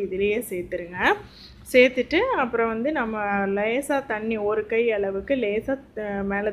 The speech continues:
தெளித்து விட்டிங்கன்னா போதும். இதுக்கு தண்ணியெல்லாம் ஊற்றி மற்ற காய்கறிகள் செய்கிற மாதிரி வேக வைக்கணும்னு அவசியம் இல்லை. இந்த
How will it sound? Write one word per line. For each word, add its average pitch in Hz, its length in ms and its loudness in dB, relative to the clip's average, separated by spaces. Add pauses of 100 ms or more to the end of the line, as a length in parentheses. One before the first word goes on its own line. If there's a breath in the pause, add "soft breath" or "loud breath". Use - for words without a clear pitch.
தெளித்து 226 320 -2
விட்டிங்கன்னா 208 480 -4
போதும். 202 360 4
இதுக்கு 254 280 -2
தண்ணியெல்லாம் 226 500 0 (120)
ஊற்றி 202 200 -4 (100)
மற்ற 202 200 -6
காய்கறிகள் 208 720 -2
செய்கிற 196 260 -2
மாதிரி 190 280 2 (100)
வேக 196 200 0
வைக்கணும்னு 196 460 -4
அவசியம் 196 360 -6
இல்லை. 190 200 -4
இந்த 240 160 -4